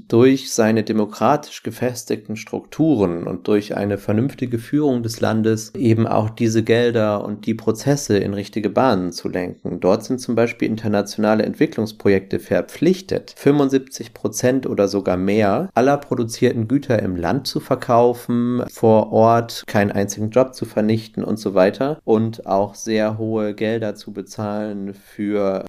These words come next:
ja, also Steuergelder zu bezahlen et cetera.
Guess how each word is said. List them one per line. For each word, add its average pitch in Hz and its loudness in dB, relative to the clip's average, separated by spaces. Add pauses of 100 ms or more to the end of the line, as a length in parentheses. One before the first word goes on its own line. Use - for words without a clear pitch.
(120)
ja, 101 2
also 80 -2
Steuergelder 107 0
zu 101 -10
bezahlen 95 -2
et - -8
cetera. 95 -4